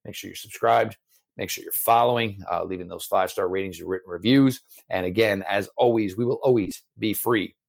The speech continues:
on whatever podcast platform you choose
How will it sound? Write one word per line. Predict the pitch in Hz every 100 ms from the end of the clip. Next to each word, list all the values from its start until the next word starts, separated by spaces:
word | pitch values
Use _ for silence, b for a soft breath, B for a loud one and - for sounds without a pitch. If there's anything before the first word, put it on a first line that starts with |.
| -
on | 95
whatever | 98 101 110 92 90 _ _ _ -
podcast | 92 95 - 101 - - B B B B -
platform | 113 95 - 113 92 -
you | - 113
choose | 107 131 120 98 -